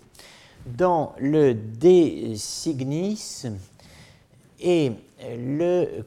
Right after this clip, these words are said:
Compendium Studii Theologiae, De Signis de mille deux cent soixante-sept sur les signes, Compendium Studii Theologiae, petit manuel d'études de la théologie,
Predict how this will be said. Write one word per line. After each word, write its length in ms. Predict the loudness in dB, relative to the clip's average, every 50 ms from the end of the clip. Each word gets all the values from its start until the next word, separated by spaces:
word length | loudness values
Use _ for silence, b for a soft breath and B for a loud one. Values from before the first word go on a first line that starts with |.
| _ -6
Compendium 680 | -6 -4 -4 -2 -2 -2 -2 -2 -2 -2 -2 -4 -6 -8
Studii 680 | -10 -12 -8 -4 -2 0 0 0 -2 -2 -4 -6 -8
Theologiae, 840 | -12 -10 -4 0 2 2 2 2 2 0 0 -2 -4 -4 -6 -6 -6
De 200 | -6 -4 -6 -6
Signis 480 | -6 -6 -8 -6 -6 -4 -6 -6 -8 -10
de 80 | -14 -12
mille 340 | -10 -8 -6 -6 -6 -6 -6
deux 160 | -6 -6 -6
cent 240 | -8 -8 -10 -10 -10
soixante-sept 720 | -8 -8 -8 -8 -8 -10 -12 -10 -6 -2 -2 -2 -2 -4
sur 280 | -18 -12 -6 -2 -2 -2
les 120 | -2 -4
signes, 480 | -6 -10 -12 -12 -10 -10 -10 -12 -12 -16 B B B B B B B B B B B
Compendium 680 | -6 -4 -2 0 0 0 0 0 0 0 0 -2 -4 -6
Studii 460 | -10 -10 -4 -2 -2 0 0 -2 -4
Theologiae, 680 | -6 -4 -2 0 2 2 2 0 -2 -2 0 0 0 0
petit 640 | 0 -4 -6 -2 0 0 0 0 -6 -10 -4 -4 -2
manuel 640 | -2 0 -2 -2 -2 -2 0 0 0 0 -2 -2 -2
d'études 560 | 0 -2 -2 -2 -4 -4 -2 -2 -2 -2 -6
de 100 | -8 -8
la 160 | -10 -10 -14
théologie, 760 | -10 -4 0 0 0 2 0 -2 -4 -6 -8 -8 -8 -8 -10